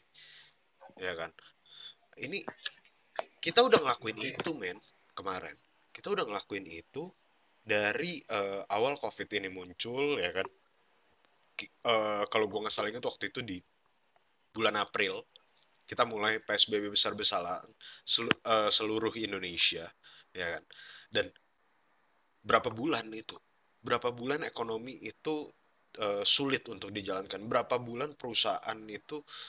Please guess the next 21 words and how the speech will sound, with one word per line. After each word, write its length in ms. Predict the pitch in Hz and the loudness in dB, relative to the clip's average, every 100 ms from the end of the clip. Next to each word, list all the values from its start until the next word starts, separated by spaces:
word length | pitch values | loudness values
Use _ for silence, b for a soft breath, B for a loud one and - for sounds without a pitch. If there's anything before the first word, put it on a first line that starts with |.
| B B - | B B 4
sulit 480 | - 143 143 143 - 120 | 6 8 6 2 0 -6
melakukan 480 | 110 - 104 123 120 | -6 -6 -6 -8 -6
operasionalnya? 840 | 101 - 92 104 98 98 95 90 - _ _ _ _ _ - - _ | -8 -2 2 2 2 -2 -4 -12 -20 _ _ _ _ _ -20 -20 _
Cukup 400 | - 156 165 160 | -6 -2 -2 2
lama, 320 | 139 131 135 - | 6 6 4 -2
lebih 320 | 123 120 131 127 | -2 0 0 2
dari 160 | 120 | 0
dua 240 | 113 113 107 | 0 -2 -2
bulan 400 | 110 127 113 101 | -2 0 2 4
seingat 320 | - 92 92 87 | 2 0 -10 -10
gua. 240 | - - - _ _ _ _ _ _ - | -14 -16 -20 _ _ _ _ _ _ -8
Ya 160 | 90 80 | -6 -4
kan? 160 | 76 - B B B B _ _ - | -8 -16 B B B B _ _ 0
Ini 480 | 135 143 180 180 - _ - | 2 2 0 -2 -6 _ 4
sudah 560 | - - 120 127 131 - - | 6 6 4 -2 -2 -6 -4
rentan 480 | 117 113 131 143 139 | -4 0 0 0 -2
ke 80 | |
arah 320 | 104 101 113 104 | 2 4 2 -2
ekonomi. 480 | 107 101 92 87 B B B - | -4 -6 -10 -14 B B B -2
Percuma, 640 | 131 - 165 185 135 78 - _ _ _ _ _ | -2 2 0 0 -4 -4 -10 _ _ _ _ _
percuma 800 | - 143 - - 202 185 120 95 | -2 -2 0 -2 -2 -4 -4 -4